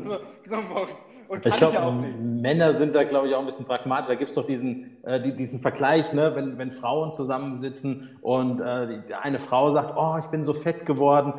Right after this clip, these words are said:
Speaker 2: dann kommen die Freundinnen, „Oh nein, Schatz, bist du
Speaker 1: Ja,
Speaker 2: nicht?
Speaker 1: ja,
Speaker 2: Und du hast
Speaker 1: ja.
Speaker 2: so ein hübsches Gesicht und ich wünschte, ich wär so lieb wie du und guck doch mal deine Augen und guck doch mal.“ Und wenn ein Mann sagt, gleiche Situation, sitzen Männer untereinander, ähm, „Oh, bin ich fett geworden.“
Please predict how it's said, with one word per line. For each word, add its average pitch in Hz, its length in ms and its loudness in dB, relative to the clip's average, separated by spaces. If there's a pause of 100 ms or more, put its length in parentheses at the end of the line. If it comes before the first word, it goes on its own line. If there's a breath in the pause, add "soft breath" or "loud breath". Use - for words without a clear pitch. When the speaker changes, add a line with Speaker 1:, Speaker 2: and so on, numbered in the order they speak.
(140)
Speaker 2:
dann 131 140 -6
kommen 147 260 -2
die 139 80 -4
Freundinnen, 143 460 -2
„Oh 202 60 -6
nein, 202 480 -2
Schatz, 208 360 -6
bist - 240 -8
du - 40 -2
Speaker 1:
Ja, 175 60 4
Speaker 2:
nicht? 208 200 4
Speaker 1:
ja, - 20 0
Speaker 2:
Und 208 80 0
du 196 80 4
hast 226 180 6
Speaker 1:
ja. - 60 -6
Speaker 2:
so 226 60 4
ein 208 100 2
hübsches 220 380 -2
Gesicht 240 560 0 (180 loud breath)
und 233 120 6
ich 233 120 2
wünschte, 240 200 2
ich 220 80 0
wär 226 120 6
so 226 80 4
lieb 254 360 2
wie 240 120 0
du 220 120 0
und 214 140 2
guck 233 220 0
doch 220 120 0
mal 220 200 2
deine 214 280 0
Augen 220 420 -2
und 208 120 -6
guck 226 180 -12
doch 226 120 -4
mal.“ 190 140 -6 (220 loud breath)
Und 151 80 -6
wenn 175 200 0
ein 165 40 -2
Mann 208 280 2
sagt, 160 280 0
gleiche 208 240 4
Situation, 214 520 0
sitzen 175 260 -8
Männer 202 240 -2
untereinander, 190 560 -2 (340)
ähm, 165 320 4
„Oh, 156 140 -6
bin 165 140 -8
ich - 100 -14
fett 196 220 -12
geworden.“ 131 420 -4